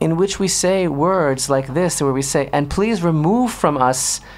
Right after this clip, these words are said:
suffering and anguish." And in what paragraph do we find those words on a daily basis? In the paragraph where we say, "Hashem,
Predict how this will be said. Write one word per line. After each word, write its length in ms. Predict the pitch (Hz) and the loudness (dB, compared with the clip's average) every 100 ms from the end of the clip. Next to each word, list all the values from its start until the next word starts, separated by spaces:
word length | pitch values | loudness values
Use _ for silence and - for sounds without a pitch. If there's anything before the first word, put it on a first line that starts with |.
| - - - - | -20 -20 -20 -8
suffering 680 | - - 220 226 202 143 139 | -4 2 2 4 2 2 0
and 180 | 143 | -2
anguish." 720 | - 143 165 117 90 - - - | 0 0 0 0 -2 -2 -6 -2
And 140 | 135 139 | 0 0
in 100 | 143 | 2
what 220 | 202 226 | 2 0
paragraph 500 | 190 190 208 220 220 | 0 0 2 0 0
do 80 | 190 | -2
we 80 | |
find 320 | 175 180 185 185 | 0 0 0 0
those 240 | 180 170 | 0 0
words 300 | 165 190 185 | 0 0 0
on 100 | 156 | 0
a 40 | 135 | 0
daily 260 | 151 180 | 0 0
basis? 380 | 165 170 180 175 | 0 -2 -2 -2
In 100 | 135 | -2
the 60 | 135 | 0
paragraph 400 | 170 208 208 190 | 0 0 0 0
where 100 | 180 | -2
we 80 | |
say, 160 | 175 185 | 0 0
"Hashem, 300 | 180 190 | 0 0